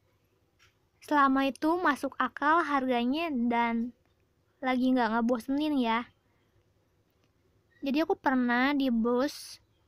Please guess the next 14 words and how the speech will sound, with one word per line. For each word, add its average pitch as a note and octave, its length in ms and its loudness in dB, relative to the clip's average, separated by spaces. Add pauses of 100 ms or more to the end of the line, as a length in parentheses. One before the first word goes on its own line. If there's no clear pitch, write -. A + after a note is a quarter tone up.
(540)
ada C#4 240 4
yang C#4 320 4
jual C#4+ 560 6 (1040)
rambutan E4+ 640 2
guys. C4+ 400 -2
Jadi D#4 240 4
rambutannya C4+ 720 2
itu F4+ 80 0
dibotakin. B3 1120 2 (960)
Jadi C#4+ 160 0
kan G4+ 160 2
dikira E4 480 4
leci D#4 400 0
tuh. C4+ 400 2